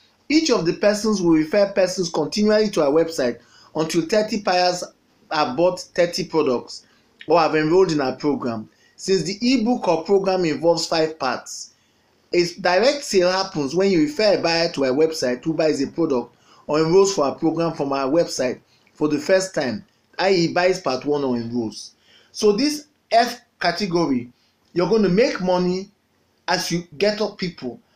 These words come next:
And when you get thirty buyers who either subscribe or buy, buy something,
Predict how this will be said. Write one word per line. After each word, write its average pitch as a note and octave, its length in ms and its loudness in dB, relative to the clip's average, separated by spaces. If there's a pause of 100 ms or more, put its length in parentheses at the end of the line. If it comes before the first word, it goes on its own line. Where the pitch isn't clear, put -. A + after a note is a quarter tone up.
(140)
And E3 120 0
when F#3+ 100 4
you F3+ 60 2
get C4 240 2
thirty A#3+ 360 -2
buyers F3 560 0 (120)
who A3 100 -2
either A3 240 2
subscribe F#3+ 540 0
or D3 140 0
buy, F3+ 280 0
buy F3+ 160 2
something, D3 580 -6